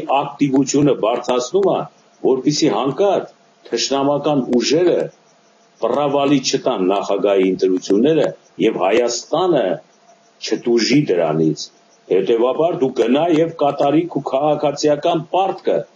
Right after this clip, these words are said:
էսպես է մեկնաբանվելու։ Հո տերոր չեն ասելու,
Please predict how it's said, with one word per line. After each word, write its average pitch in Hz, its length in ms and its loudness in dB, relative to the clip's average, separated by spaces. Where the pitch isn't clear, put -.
էսպես 226 480 0
է 202 100 2
մեկնաբանվելու։ 107 960 -2
Հո 101 160 2
տերոր 151 460 2
չեն 233 300 0
ասելու, 127 420 -2